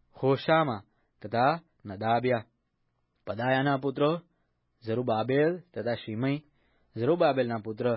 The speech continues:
મશુલામ તથા હનાન્યા. તેઓની બહેન શલોમીત હતી. અને હશુબા, ઓહેલ, બેરેખ્યા, હસાધ્યા તથા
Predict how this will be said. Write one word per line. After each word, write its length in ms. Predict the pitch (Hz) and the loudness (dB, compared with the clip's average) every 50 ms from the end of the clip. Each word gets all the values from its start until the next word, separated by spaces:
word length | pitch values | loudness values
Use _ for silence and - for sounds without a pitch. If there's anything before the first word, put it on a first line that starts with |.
| - _ _ _ _ _ - | -4 _ _ _ _ _ -10
મશુલામ 600 | 110 110 107 - - 139 131 135 135 139 147 156 170 160 _ _ _ _ _ _ - | -8 -8 -6 -2 -2 0 2 2 2 2 2 0 -4 -8 _ _ _ _ _ _ -4
તથા 120 | 147 147 143 | -2 -2 -2
હનાન્યા. 640 | 110 110 101 101 113 120 127 131 135 135 123 110 - _ _ _ _ _ _ _ _ _ | -2 -6 -6 -4 0 0 0 0 0 -2 -2 -4 -6 _ _ _ _ _ _ _ _ _
તેઓની 320 | - 113 117 123 123 127 123 | -4 -2 -2 0 -2 -2 -4
બહેન 400 | 120 117 110 107 135 147 160 175 175 - _ _ _ _ _ _ _ _ _ _ _ | -4 -4 -4 -2 -2 -2 -2 -2 -6 -12 _ _ _ _ _ _ _ _ _ _ _
શલોમીત 540 | - - 107 101 104 107 107 120 151 160 127 | -10 -8 -6 -4 -4 -4 -2 -2 -2 -2 -2
હતી. 320 | 131 117 120 117 113 - _ _ _ _ _ _ _ _ _ _ | -2 -2 -2 -4 -6 -6 _ _ _ _ _ _ _ _ _ _
અને 240 | - 135 147 151 160 156 127 - _ _ _ - | -10 -6 -2 -2 0 -2 -2 -4 _ _ _ -8
હશુબા, 560 | 110 110 107 - 151 147 143 143 143 135 123 - _ _ _ _ _ _ _ _ _ | -6 -6 -4 -2 0 2 4 4 4 2 0 -4 _ _ _ _ _ _ _ _ _
ઓહેલ, 460 | - 117 113 113 117 135 143 147 151 147 143 - _ _ _ _ _ _ _ _ _ _ _ _ - | -4 -2 0 2 2 4 4 4 2 2 -2 -6 _ _ _ _ _ _ _ _ _ _ _ _ -6
બેરેખ્યા, 720 | 117 113 117 123 135 143 143 - - 143 139 131 123 - _ _ _ _ - | -4 -2 2 2 2 2 2 2 2 2 2 2 0 -4 _ _ _ _ -12
હસાધ્યા 640 | 110 - - 135 143 139 127 131 135 131 113 104 - _ _ _ _ _ _ _ _ | -6 -2 2 2 2 2 2 2 0 0 0 -2 -6 _ _ _ _ _ _ _ _
તથા 380 | - 104 117 120 131 151 180 | -10 -4 0 0 0 0 0